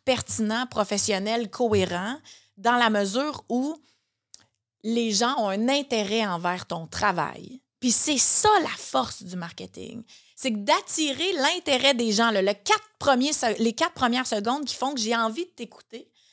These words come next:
Puis après ça, je vais aller te googler. Fait que, oui, c'est important d'être sur les médias sociaux, mais en même temps, ça doit faire partie d'un écosystème d'entrepreneurs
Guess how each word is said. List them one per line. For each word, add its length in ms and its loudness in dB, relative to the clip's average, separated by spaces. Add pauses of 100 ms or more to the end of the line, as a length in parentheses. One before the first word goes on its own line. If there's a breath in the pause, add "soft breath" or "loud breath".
(140)
Puis 80 -10
après 260 -2
ça, 220 -6
je 60 -6
vais 80 0
aller 280 -2
te 100 -12
googler. 520 -14 (800)
Fait 100 -12
que, 60 -20 (440)
oui, 300 2
c'est 300 0
important 540 2
d'être 220 -4
sur 100 -6
les 120 -4
médias 280 -4
sociaux, 560 -6 (160)
mais 140 -2
en 100 2
même 240 -4
temps, 180 -4
ça 160 -2
doit 140 0
faire 220 -4
partie 340 -6
d'un 360 -2
écosystème 1120 -2
d'entrepreneurs 960 -4